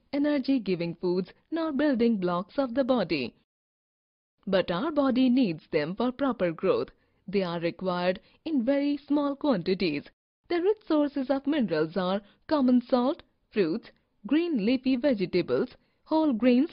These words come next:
cereals, jaggery and milk. Apart from these nutrients, our body also needs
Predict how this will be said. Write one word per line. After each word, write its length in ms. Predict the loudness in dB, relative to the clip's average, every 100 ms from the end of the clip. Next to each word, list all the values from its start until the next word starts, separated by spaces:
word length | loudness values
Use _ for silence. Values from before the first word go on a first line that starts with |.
| -8 _ _
cereals, 500 | 0 2 2 0 -2 -6 _ _
jaggery 600 | -2 -2 -2 -4 -4 -4 -8 _ -4
and 180 | 0
milk. 360 | 0 0 -2 -8 _ _ _ _ _ -4
Apart 420 | -2 -2 -2 -2
from 260 | 0 0 0
these 280 | -2 -2
nutrients, 640 | -4 -4 0 0 2 0 -6 _ _
our 220 | -4 -4
body 460 | -2 0 2 0 -2 -4
also 360 | -2 -2 -2
needs 340 | -2 -2 -4